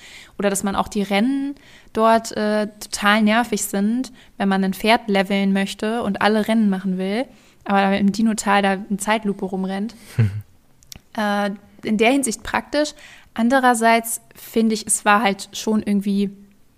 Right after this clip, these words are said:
Speaker 1: na gut, ob's jetzt realistisch war, ist wieder die andere Sache, aber ich verstehe nicht so ganz, warum sie es jetzt unbedingt rausgenommen haben. Also ich fand's jetzt auch nicht so schlimm, es hat ja irgendwie auch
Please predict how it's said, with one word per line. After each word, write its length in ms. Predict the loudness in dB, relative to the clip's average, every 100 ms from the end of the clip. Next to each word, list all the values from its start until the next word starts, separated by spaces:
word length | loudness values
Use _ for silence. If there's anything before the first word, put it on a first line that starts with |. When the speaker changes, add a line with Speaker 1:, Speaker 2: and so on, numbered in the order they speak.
| _ _ _ -18 -6
Speaker 1:
na 60 |
gut, 200 | -4 -2
ob's 120 | -2
jetzt 240 | -2 -2 0
realistisch 580 | 0 2 2 0 -2 2
war, 120 | 2
ist 100 | 2
wieder 100 | 0
die 120 | 0
andere 260 | 0 0 0
Sache, 280 | 0 -2
aber 140 | -2 -2
ich 140 | -4
verstehe 360 | -8 -6 -2 0
nicht 180 | 0 -2
so 120 | -2
ganz, 420 | 0 0 -2 -4 -12 -20 -20 -20 _ _ -10 -4
warum 360 | -2 2 2
sie 140 | 2 0
es 80 |
jetzt 240 | -2 -4 -2
unbedingt 400 | 0 0 0 0
rausgenommen 540 | 0 0 -2 -2 -2
haben. 340 | -2 -2 -4 -6
Also 120 | -8
ich 80 | -4
fand's 200 | -2 0
jetzt 160 | 0 0
auch 80 | 0
nicht 260 | -2 -6
so 160 | -6 -6
schlimm, 320 | -4 -2 0
es 120 | 0
hat 100 | -2
ja 80 | -2
irgendwie 340 | -4 -4 -4
auch 220 | -4 -6